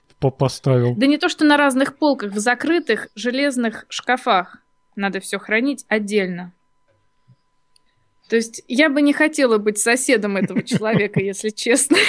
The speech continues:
Speaker 2: <laughs> Потому что если уж рванёт, то рванёт до подвала.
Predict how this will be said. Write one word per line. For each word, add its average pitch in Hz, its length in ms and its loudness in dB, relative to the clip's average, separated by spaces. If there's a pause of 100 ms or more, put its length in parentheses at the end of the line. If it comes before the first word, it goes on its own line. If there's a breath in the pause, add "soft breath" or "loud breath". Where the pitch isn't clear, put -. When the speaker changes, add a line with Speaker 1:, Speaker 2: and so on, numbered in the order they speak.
(160)
Speaker 2:
<laughs> - 800 -8
Потому 302 320 -2
что - 160 -8
если 285 340 -2
уж 269 140 -4
рванёт, 311 600 0
то 240 140 -2
рванёт 269 400 -2
до 226 100 -6
подвала. 254 640 -2